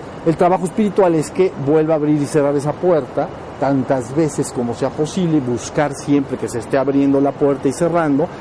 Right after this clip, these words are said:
hasta que un día se quedaría abierta. Si se queda abierta, si yo estoy en la habitación primera, puedo ver también la habitación segunda, y si estoy en la habitación segunda, veo la habitación primera.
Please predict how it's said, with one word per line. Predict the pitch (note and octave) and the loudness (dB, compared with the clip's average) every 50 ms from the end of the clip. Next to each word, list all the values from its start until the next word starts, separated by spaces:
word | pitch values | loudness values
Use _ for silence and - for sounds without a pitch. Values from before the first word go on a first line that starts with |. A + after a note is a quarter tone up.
| - - | -10 -8
hasta | C3 - D#3+ | -6 -4 -4
que | C#3+ C3+ | -2 0
un | D#3 D3+ | 2 2
día | D3+ D#3+ D3 | 4 2 2
se | - D#3 | 0 -2
quedaría | C#3 D3 C3+ C3+ C#3 C#3 D3 D3+ D3+ | 0 0 0 0 2 2 2 0 0
abierta. | E3 G3+ B3+ B3+ - - - - - - - - - - - - - - - - - - - - | 0 0 -2 -2 -4 -6 -14 -16 -16 -16 -16 -16 -16 -16 -16 -16 -16 -16 -16 -16 -16 -16 -14 -12
Si | - - B2+ | -8 -6 -4
se | - C#3+ B2 | -2 -2 -2
queda | - C3 A#2+ A2+ A2+ | -2 -2 -2 0 0
abierta, | A#2+ D3+ G3+ D4+ E4 D#4 B3 E3+ - - D3 D#3 - - - - - - - - - - - - | 0 2 2 4 4 4 2 0 0 -2 0 0 -2 -4 -8 -12 -16 -16 -16 -14 -14 -14 -14 -14
si | - - - C3 A2+ | -12 -8 -6 -2 2
yo | C#3 F3+ | 2 2
estoy | F3+ - G3 F#3 F3+ F3 | 2 4 4 4 4 4
en | D#3 | 4
la | C#3+ | 2
habitación | C3 B2+ B2+ - C3+ B2 - D3 C#3 C#3 | 2 0 0 -2 -2 -2 0 0 0 2
primera, | - F3+ F#3 F3 F3 F3 F3+ G3+ D#3+ | 2 2 2 4 4 4 2 2 0
puedo | - D#3+ D3+ D3 D3 C#3+ | 2 2 2 2 2 2
ver | C3+ C#3+ C3+ | 2 0 -2
también | C#3 C#3+ C3+ C3+ C#3 C#3+ C#3+ | 0 0 0 2 2 2 2
la | C3+ | 2
habitación | B2+ B2+ A2+ C3 B2+ - - C#3+ C#3+ | 0 -2 -2 -4 -4 0 0 0 0
segunda, | C#3 - E3+ F3+ A3+ A#3+ A3+ F3+ - | 2 2 2 2 4 4 4 2 2
y | - D#3+ | 2 0
si | D3 - - D3 | 0 0 0 -2
estoy | - - - G3 F#3 F#3+ | -2 2 2 2 2 4
en | F3 | 2
la | D#3 | 2
habitación | C#3+ C#3 C#3 C3+ - C#3+ - E3+ E3 D3+ | 2 0 0 0 -2 -2 0 0 0 2
segunda, | - G3 G3 G#3+ A3 G#3 F#3 G#3 G3 | 2 2 4 4 2 2 4 2 4
veo | D#3 D3 C#3+ C3+ C#3 | 4 4 4 4 4
la | C3+ C3 | 2 0
habitación | B2+ B2+ - - - - D3+ C3+ C#3 | 0 -2 -2 -2 -2 0 0 -2 0
primera. | - D#3+ F3+ A3+ C4 A#3+ F3 | 0 0 2 2 2 2 0